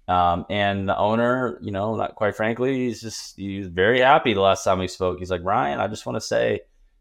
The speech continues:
thank you for, you, you've literally changed my life. I'm out here in wherever with my wife for two weeks and da, da, da, da, da." And it's like, he, he didn't have that before because he's a roofer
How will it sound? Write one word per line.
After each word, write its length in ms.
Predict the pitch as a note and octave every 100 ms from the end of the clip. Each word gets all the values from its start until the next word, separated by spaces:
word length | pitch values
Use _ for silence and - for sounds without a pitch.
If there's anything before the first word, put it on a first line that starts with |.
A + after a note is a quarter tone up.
| -
thank 260 | B2 B2+
you 280 | G2 E2 D2+
for, 520 | - F2 F2 F2 E2+ -
you, 220 | F2+ F2+ _ _
you've 260 | F2+ F2 E2+
literally 380 | G2+ A2 G2 F2
changed 400 | - F#2 F2 -
my 140 | E2
life. 360 | E2 F#2 D#2+ D#2+
I'm 120 | E2+
out 140 | F2
here 220 | F#2 F2+ E2+
in 300 | E2 D#2+ D#2+
wherever 520 | D#2+ F2 F#2 G2 E2+
with 140 | E2+ E2
my 140 | D#2+
wife 420 | E2 F#2+ F#2+ F#2 - - _
for 140 | -
two 260 | D#2+ - F2
weeks 380 | D#2+ E2 - -
and 160 | D#2 - _ _ _ _ -
da, 120 | F2
da, 80 | E2+
da, 80 |
da, 100 | D#2+
da." 260 | E2 F#2+ D#2 -
And 100 | F2
it's 160 | F2+ -
like, 280 | F#2 E2+ -
he, 360 | - G#2+ G#2+ F#2+
he 120 | E2+ G#2
didn't 200 | A#2+ F2+
have 260 | G2+ G#2+
that 200 | E2 G#1+
before 360 | E2 - E2 E2
because 360 | E2+ E2+ E2
he's 240 | - G2+ F2+
a 80 | D#2+
roofer 560 | F2+ B2 - E2 D#2